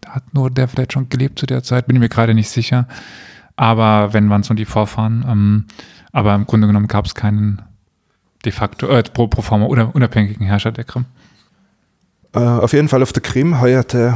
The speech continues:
Speaker 2: unser Tageris mehrere Begleiter an, die ihn schließlich auf seiner Reise begleiteten. Und zwar reiste er über das Gebiet der heutigen Ukraine nach Ungarn, dann weiter zur Adria, von wo er aus dann nach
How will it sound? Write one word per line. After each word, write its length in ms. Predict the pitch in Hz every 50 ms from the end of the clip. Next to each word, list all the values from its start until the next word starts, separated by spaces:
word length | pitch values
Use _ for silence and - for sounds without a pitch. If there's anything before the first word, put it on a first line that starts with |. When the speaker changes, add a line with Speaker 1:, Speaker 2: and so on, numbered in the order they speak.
| 107
Speaker 2:
unser 200 | 120 120 104 107
Tageris 720 | - - 98 123 120 127 120 123 131 123 - - - - 98
mehrere 440 | 107 110 113 110 117 107 110 107 107
Begleiter 500 | 95 - - 90 92 107 - - - -
an, 220 | 92 113 135 151 - - - - - - - _ -
die 60 | 139
ihn 100 | 113 110
schließlich 340 | - - - 113 - 110 104
auf 80 | -
seiner 240 | - - 104 104 101
Reise 260 | 90 85 104 104 -
begleiteten. 680 | 98 - - 87 87 95 98 - 131 - - 156 170 180 - - - _ _ _ _ _ _ _ _ -
Und 120 | 101 104
zwar 260 | - - 110 107 107 104
reiste 320 | 98 104 110 - - 110
er 40 | 101
über 80 | 104
das 180 | 98 98 - -
Gebiet 260 | - 98 110 107 -
der 80 | - 101
heutigen 380 | 104 101 - 110 101 98 92
Ukraine 560 | - 104 - - - 95 - 107 120 143 151 151 143 - - _ -
nach 240 | 101 98 90 - -
Ungarn, 480 | - 107 127 127 131 131 147 156 156 - - _ _ - - - - - - - - - - - _ _ _ _ - -
dann 160 | - 107 104
weiter 240 | 98 107 - - 104
zur 220 | - - 107 -
Adria, 520 | 92 95 113 117 107 120 131 120 123 120 107 - - _ _ _ _ _ _ _ _ _ _ -
von 240 | - - - 107 95
wo 140 | 92 101 104
er 120 | 101 95 -
aus 200 | 98 95 - -
dann 140 | - 98 92
nach 120 | 92 90